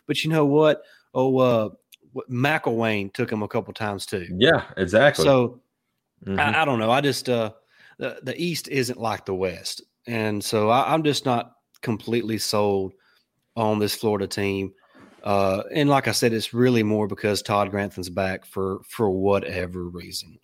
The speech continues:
Speaker 1: <laughs> But
Speaker 2: Right.
Speaker 1: hey, make sure
Speaker 2: Right.
Speaker 1: everybody you jump, jump in the, jump in the comment section. Let us know what you think about Jake's fourth bowl prediction. Uh,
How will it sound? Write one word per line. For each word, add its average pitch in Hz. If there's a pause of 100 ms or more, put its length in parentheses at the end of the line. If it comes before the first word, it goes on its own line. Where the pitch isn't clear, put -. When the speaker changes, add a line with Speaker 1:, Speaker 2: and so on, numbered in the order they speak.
Speaker 1:
<laughs> -
But 139 (840)
Speaker 2:
Right. -
Speaker 1:
hey, 190 (360)
make 131
sure 165
Speaker 2:
Right. 160
Speaker 1:
everybody 151 (180)
you 127
jump, 143
jump 135
in 139
the, 135 (140)
jump 131
in 139
the 123
comment 123
section. 117
Let 123
us 120
know 120
what 117
you -
think 113
about 110
Jake's 107
fourth 120
bowl 110
prediction. 104 (1400)
Uh, 110